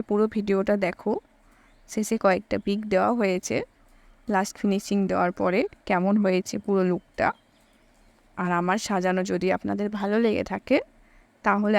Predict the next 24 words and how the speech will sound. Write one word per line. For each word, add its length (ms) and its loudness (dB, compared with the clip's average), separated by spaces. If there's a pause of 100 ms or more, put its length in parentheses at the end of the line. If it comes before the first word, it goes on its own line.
আমাকে 200 -2 (120)
কন্ট্যাক্ট 400 -2
করতে 320 -2
পারো 200 0 (520)
এইট 260 0 (140)
নাইন 180 0 (280)
টু 80 0 (180)
সেভেন 260 -2 (360)
সিক্স 180 -4 (120)
টু 100 2 (320)
ফাইভ 180 -2 (180)
নাইন 180 0 (280)
জিরো 200 2 (120)
এইট 160 0 (300)
এই 60 8 (100)
নাম্বারে 340 -4 (600)
WhatsApp 440 0
করতে 320 -2
পারো 200 0 (580)
অথবা 400 2
পেজে 320 2
এসএমএস 320 0 (100)
করতে 320 -6
পারো। 200 -4